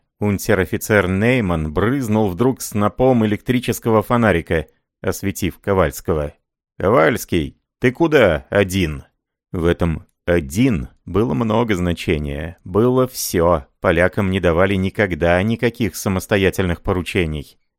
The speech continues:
На них боялись положиться, не доверяли им.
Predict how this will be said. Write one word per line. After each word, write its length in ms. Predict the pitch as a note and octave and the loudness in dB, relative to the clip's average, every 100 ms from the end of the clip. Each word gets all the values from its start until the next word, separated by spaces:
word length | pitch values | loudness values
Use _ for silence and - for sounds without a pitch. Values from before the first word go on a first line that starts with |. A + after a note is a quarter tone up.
| - | -2
На 140 | A2 | 0
них 240 | E3 D3 | 2 0
боялись 640 | A2+ C#3+ E3+ D#3 F2 D2+ - | 0 0 2 0 0 -2 -4
положиться, 800 | G#2+ G2+ G2+ F2 - - D2+ D2 - | -2 0 0 -4 -8 -8 -8 -8 -6
не 180 | G#2+ A2+ | -2 2
доверяли 580 | G#2+ A2+ B2+ G#2 D2+ | 2 2 0 0 -2
им. 440 | E2 - F#2+ C#2 | -4 -4 -6 -6